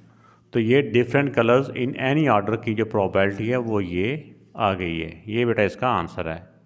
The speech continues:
इस क्वेश्चन में a shopkeeper has hundred shirt, तो टोटल शर्ट्स कितनी होगी, हंड्रेड है, वन हंड्रेड है, उसमें कितनी है रेड कलर्स की फ़ोर्टी हैं, थर्टी are green color, ग्रीन की थर्टी होगी,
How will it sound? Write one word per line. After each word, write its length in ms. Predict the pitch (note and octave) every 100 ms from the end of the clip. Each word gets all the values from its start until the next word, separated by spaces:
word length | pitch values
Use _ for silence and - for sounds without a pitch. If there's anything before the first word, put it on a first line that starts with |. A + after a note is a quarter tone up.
| _ _ _ _ _ _ _ _ _ _ _ _ _ _ _ _ _ -
इस 200 | D3+ -
क्वेश्चन 320 | G#3+ G#3 G#3
में 160 | G#3+ G#3
a 160 | F3+ E3+
shopkeeper 680 | - B2 B2 - D#3 F3
has 320 | D#3+ D3+ D#3
hundred 500 | D3 B2+ A2 A2 A#2
shirt, 640 | A2 G#2+ F2+ F2 - - -
तो 60 |
टोटल 380 | - C3 B2+ E3
शर्ट्स 400 | - D3 E3 E3
कितनी 260 | F3 E3 F3
होगी, 240 | D3+ D3+
हंड्रेड 460 | C3 G2 A2 F3 G3+
है, 200 | F#3 C3+
वन 240 | A#2 C#3
हंड्रेड 320 | D3 C#3+ C#3
है, 80 | D3
उसमें 340 | C3+ - D3
कितनी 340 | D3+ D3 D#3+ D#3+
है 200 | D3+ D3
रेड 360 | G#2+ A#2+ D3+
कलर्स 300 | D3 D3+ D3
की 120 | - D3+
फ़ोर्टी 440 | - G2+ G2+ F3
हैं, 160 | G#3+ G#3+ - - _ _ _ _ _ _ _ - C3+
थर्टी 340 | B2 B2+ D#3
are 240 | D3+ D3 D3+
green 460 | A2 A2 G#2+ A#2+ D3+
color, 220 | F3 F#3+ - - - -
ग्रीन 320 | A2+ A2 A#2
की 120 | B2+
थर्टी 320 | - A2+ G#2+ D3+
होगी, 340 | C#3+ D3